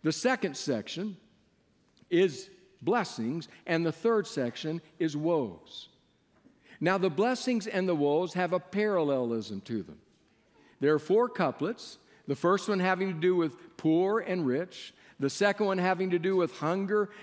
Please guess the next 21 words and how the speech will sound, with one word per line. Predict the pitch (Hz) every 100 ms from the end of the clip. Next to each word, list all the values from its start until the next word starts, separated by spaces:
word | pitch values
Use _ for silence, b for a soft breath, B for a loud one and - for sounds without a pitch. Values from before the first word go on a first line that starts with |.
| -
and | 135
being | 139 196
satisfied, | - 151 143 135 - 151 165
the | 165
third | 160 190 214 226
one | 214
having | 175 185 190
to | 175
do | 165 185
with | 147
weeping | 127 156 208 - 190
and | 160
laughing, | 135 143 - 147 127 B -
and | 156
the | 143
last | 143 180 175 -
one | 160 139 B -
having | 151 143 147
to | 143
do | 131 139
with | 127